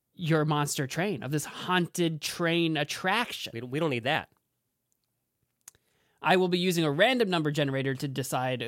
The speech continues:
Speaker 1: who that monster hunter is.
Speaker 2: Okay.
Speaker 1: And every couple of rounds, I will provide you the opportunity to ask a question to help narrow down who that monster hunter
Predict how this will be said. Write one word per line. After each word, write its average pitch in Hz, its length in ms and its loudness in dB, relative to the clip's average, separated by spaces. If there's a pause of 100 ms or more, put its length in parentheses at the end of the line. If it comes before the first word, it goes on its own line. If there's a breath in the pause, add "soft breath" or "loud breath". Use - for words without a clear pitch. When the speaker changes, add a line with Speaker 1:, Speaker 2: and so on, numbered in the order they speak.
(120)
Speaker 1:
who 165 280 0
that 131 260 0
monster 131 320 -6
hunter 127 380 -8
is. 226 580 -4
Speaker 2:
Okay. 101 180 -4
Speaker 1:
And 240 120 0
every 208 260 0
couple 359 320 -4
of 285 100 0
rounds, 226 360 2
I 208 140 2
will 233 120 0
provide 254 420 0
you 254 120 0
the 233 140 -2
opportunity 254 840 2
to - 160 -4
ask 202 240 0
a 196 80 0
question - 640 -2
to 156 80 0
help 185 160 0
narrow 175 320 0
down 156 360 2 (140)
who 185 440 2 (260)
that 165 180 -2
monster 151 320 -2
hunter 127 480 -2